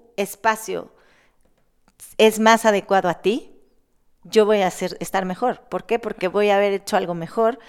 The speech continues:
porque va a ser más exitoso, por así decirlo, porque me vas a volver a pedir otro espacio, porque voy a tener la oportunidad de trabajar para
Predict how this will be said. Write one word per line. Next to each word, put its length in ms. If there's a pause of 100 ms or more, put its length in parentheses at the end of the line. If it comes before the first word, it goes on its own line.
(220)
porque 200
va 40
a 20
ser 280 (100)
más 280
exitoso, 720
por 140
así 160
decirlo, 360
porque 220
me 140
vas 200
a 80
volver 280
a 100
pedir 260
otro 200
espacio, 460
porque 260
voy 160
a 80
tener 180
la 60
oportunidad 380
de 60
trabajar 360
para 260